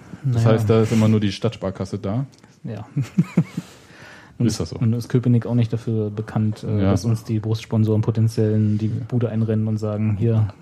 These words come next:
Speaker 2: bringt
Speaker 1: Ab-,
Speaker 2: uns rauf."
Speaker 1: was ich meine, ist halt, dass man im Prinzip, also man kann sich die Matuschka nicht leisten.
Speaker 2: Ja.
Speaker 1: Das muss man jetzt ganz so
Speaker 2: Eigentlich
Speaker 1: fest-
Speaker 2: nicht, ne?
Speaker 1: So. Wenn man aber, und das gibt's ja so Fantasieverträge in den amerikanischen Profiligen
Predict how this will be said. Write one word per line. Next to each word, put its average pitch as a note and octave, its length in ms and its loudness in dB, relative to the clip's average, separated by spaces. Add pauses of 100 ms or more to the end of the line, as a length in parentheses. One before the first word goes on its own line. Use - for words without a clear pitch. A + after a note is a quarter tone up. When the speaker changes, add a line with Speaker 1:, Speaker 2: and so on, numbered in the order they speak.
(120)
Speaker 2:
bringt A#2 140 2
Speaker 1:
Ab-, - 80 0
Speaker 2:
uns A2+ 340 2
rauf." A#2+ 240 2
Speaker 1:
was G#2 140 2
ich F#2 100 4
meine, A2 240 6
ist A2+ 160 0
halt, A2 160 4
dass G#2 180 -2
man A#2 240 4
im G#2 80 0
Prinzip, A2 320 -2
also G2 140 -2
man F#2+ 240 0
kann G#2+ 180 2
sich G#2 120 -2
die G#2+ 100 0
Matuschka G2 420 -2
nicht F#2+ 140 -4
leisten. F#2+ 420 -8
Speaker 2:
Ja. G2+ 140 -6 (160)
Speaker 1:
Das G#2+ 120 0
muss G2 120 0
man G2+ 140 2
jetzt F#2 180 -2
ganz A#2 100 -2
so A#2 40 4
Speaker 2:
Eigentlich B2 180 2
Speaker 1:
fest- G#2 100 0
Speaker 2:
nicht, F#2+ 180 -4
ne? G2 80 -8 (380)
Speaker 1:
So. F2 200 0 (340)
Wenn G#2+ 160 4
man C3 200 4
aber, G2+ 400 2 (100)
und F#2+ 160 -4
das G2 100 -8
gibt's - 200 -6
ja G2+ 160 2
so F#2+ 100 -2
Fantasieverträge G#2 880 0
in F#2+ 180 0
den F#2 300 0
amerikanischen F#2+ 680 -2
Profiligen A2+ 580 -2